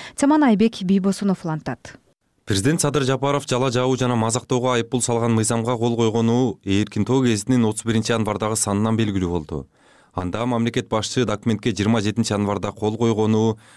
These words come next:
Speaker 2: мыйзам он күндөн кийин күчүнө кирери жазылган. Бул жаңылык социалдык тармактарда кызуу талкууланып, президенттин администрациясынын маалыматтык саясат бөлүмүнүн башчысы Дайырбек Орунбеков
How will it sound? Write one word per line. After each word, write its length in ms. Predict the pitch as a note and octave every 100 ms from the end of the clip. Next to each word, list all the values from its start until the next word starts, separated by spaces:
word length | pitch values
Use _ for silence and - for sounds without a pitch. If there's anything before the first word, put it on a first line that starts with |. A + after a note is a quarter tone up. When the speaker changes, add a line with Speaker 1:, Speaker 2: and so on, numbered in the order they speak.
| _
Speaker 2:
мыйзам 540 | G2 G2 F#2 G2+ A2+ A#2
он 300 | G2+ G2+ A#2
күндөн 320 | G#2+ G#2 G2
кийин 240 | E2+ G2 A2
күчүнө 320 | F#2 - G#2
кирери 320 | F#2 F#2+ F#2+
жазылган. 640 | F#2 F2 E2+ F#2+ G2+ E2 - _ _ _ _ -
Бул 180 | F2+ F2
жаңылык 320 | G2 A2 B2
социалдык 480 | - A#2 B2 A#2+ -
тармактарда 500 | A2+ A#2 - A2 A2+
кызуу 320 | - G#2+ A2 A#2
талкууланып, 640 | B2 A2+ A2+ G#2+ G#2+ G#2+ _ - _ _
президенттин 560 | G#2 G2 A2 A2 C3 A2+
администрациясынын 720 | A2+ A2 A#2+ A#2 A#2+ - A#2+
маалыматтык 480 | A2 G#2+ G#2 A#2 -
саясат 400 | G#2+ G2 A#2 -
бөлүмүнүн 400 | G#2+ G#2 A2 G2+
башчысы 340 | G2 - A2
Дайырбек 460 | G2 F#2+ F#2 G#2+ G2
Орунбеков 580 | G2 F#2 G#2+ A2 A2